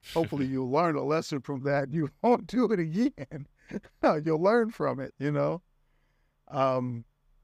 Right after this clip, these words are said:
Speaker 1: yeah, the only thing you can really control, if you think about it as a trader, the only thing you can really control is the amount of money you lose. That's it.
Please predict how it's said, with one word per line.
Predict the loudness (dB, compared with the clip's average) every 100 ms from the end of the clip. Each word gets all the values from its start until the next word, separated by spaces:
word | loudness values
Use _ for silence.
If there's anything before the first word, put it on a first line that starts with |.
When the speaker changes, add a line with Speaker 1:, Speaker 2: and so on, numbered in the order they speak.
| _ _ _ _ _ _ 0
Speaker 1:
yeah, | 4 4
the | 4 2
only | 2 4 2
thing | 2 2
you | 2 0
can | 0 0 2
really | 0 2 0
control, | 0 -2 -2 0 2 0 -4 -10
if | -8
you | -6
think | -4 -2 -2
about | -2 -2 -2
it | -2
as | 0 -2
a | -6
trader, | -2 -2 0 -4
the | -4 -2
only | -2 -2
thing | -2
you | -2 -4
can | -4 -2
really | -2 -2
control | -2 -4 -2 0 0 -2 -8 _ _ _ _ -4
is | -2
the | 0
amount | 2 2 0
of | 0
money | 0 0
you | -2
lose. | -6 -12 -16 -20 -20 -20 _ _ _ _ _ _ _ _ _ _ _
That's | 0 2 4
it. | 4